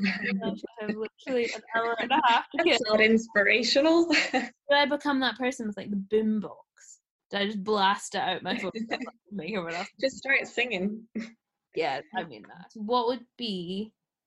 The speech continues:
Speaker 1: your top tip for people who think they can't ever go running?
Speaker 2: I would, like, I'm very much for this app.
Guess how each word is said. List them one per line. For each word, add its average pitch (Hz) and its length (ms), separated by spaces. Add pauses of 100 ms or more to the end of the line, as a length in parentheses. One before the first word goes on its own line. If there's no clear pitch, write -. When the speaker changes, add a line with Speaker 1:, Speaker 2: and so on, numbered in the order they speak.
(340)
Speaker 1:
your 214 140
top 208 240
tip 180 260 (120)
for 196 120
people 190 400
who 175 540 (320)
think 165 200
they 170 120
can't 170 240
ever 147 180
go 135 140
running? 135 260 (540)
Speaker 2:
I 247 260
would, 403 380
like, 349 240
I'm 370 340
very 320 220
much 302 240
for 269 180
this 262 220
app. 254 240